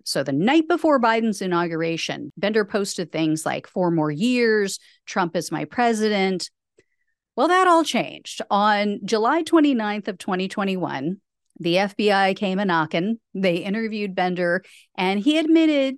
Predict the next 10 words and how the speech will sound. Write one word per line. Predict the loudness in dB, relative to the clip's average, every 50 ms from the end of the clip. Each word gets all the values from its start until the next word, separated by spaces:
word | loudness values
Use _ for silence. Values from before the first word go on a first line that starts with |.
| -10 _
he | _ -6 -4 -4
deleted | -4 -4 -4 -2 -2 0 0 0 0 0 0 2
all | 4 4 4 4 2
of | -2 -2
his | -2 -4 -4 -4
January | -6 -6 -4 -6 -6 -6 -6 -6 -6
sixth | -6 -6 -8 -8 -8 -8 -4
photos | -2 0 0 2 2 0 0 0
and | 0 0 0
videos. | 0 -2 -4 -6 -10 -10 -10 -8 -8 -8